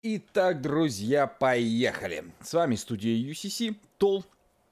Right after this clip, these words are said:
и Asian New Bloom. Собственно говоря, S M G против Calamity King. Такой вот, э, матчап ожесточённый. Обе команды уже,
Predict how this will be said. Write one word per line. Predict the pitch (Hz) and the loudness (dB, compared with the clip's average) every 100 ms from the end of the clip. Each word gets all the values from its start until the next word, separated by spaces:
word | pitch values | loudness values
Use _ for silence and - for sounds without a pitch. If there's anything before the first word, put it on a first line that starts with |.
| _ _ _ - | _ _ _ -12
и | 127 143 156 - | -6 -4 -4 0
Asian | 127 123 120 120 113 | 0 2 0 0 -2
New | 113 113 107 110 113 - | 0 2 2 2 0 -2
Bloom. | 92 113 110 90 82 - - - | -2 0 2 0 -4 -14 -20 -20
Собственно | - 82 - 196 | -8 -8 -6 -4
говоря, | 151 139 147 165 - | 0 2 2 2 2
S | 147 156 - | 0 2 0
M | 151 147 | 0 0
G | 147 214 | -2 -2
против | 123 120 147 - | -2 -4 -6 -8
Calamity | 113 104 107 104 123 | -8 -6 -6 -6 -10
King. | - 107 76 73 _ _ _ _ _ _ _ _ _ _ _ _ _ _ - - _ _ _ - | -10 -12 -12 -18 _ _ _ _ _ _ _ _ _ _ _ _ _ _ -20 -20 _ _ _ -4
Такой | 135 127 180 147 | -4 0 0 2
вот, | 117 - - | 0 -2 -2
э, | 120 110 107 107 104 101 98 90 _ _ _ _ _ _ _ _ _ _ _ _ _ _ _ - | 0 2 2 4 4 2 0 -6 _ _ _ _ _ _ _ _ _ _ _ _ _ _ _ -8
матчап | 123 131 120 - 139 151 - _ _ - | -2 -2 -2 2 2 2 -4 _ _ -4
ожесточённый. | 135 127 - 135 - 139 135 160 | -4 -2 -4 -4 0 -2 -2 -4
Обе | 147 131 127 | -2 0 0
команды | 147 131 127 120 120 | 0 2 2 2 0
уже, | - 120 117 113 90 | 0 -2 2 2 0